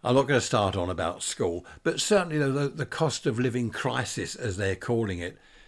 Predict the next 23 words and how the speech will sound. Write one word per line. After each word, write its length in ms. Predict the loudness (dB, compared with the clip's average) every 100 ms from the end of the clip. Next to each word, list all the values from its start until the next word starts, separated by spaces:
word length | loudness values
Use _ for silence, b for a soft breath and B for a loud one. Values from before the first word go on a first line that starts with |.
| b b b -2
it 140 | 2
is 240 | 2 2 -4
a 120 | -4
nightmare. 540 | 0 0 0 -2 0
I 60 | 2
mean, 160 | 2
fortunately, 600 | 2 0 0 -2 -4 -2
we, 360 | 2 4 4 0 -2
Trish 260 | 0 0 0
and 100 | -2
I, 180 | 0
are 60 | 0
okay. 640 | 0 0 -2 -2 -4 -12 B B B B
A 120 | -4
lot 160 | 0 2
of 60 | 2
our 140 | 0
family, 440 | -2 -2 -2 -4
you 80 | -4
know, 80 | -2
we're 160 | 0 0
all 180 | 0
okay. 640 | 0 -2 -2 -2 -2 -10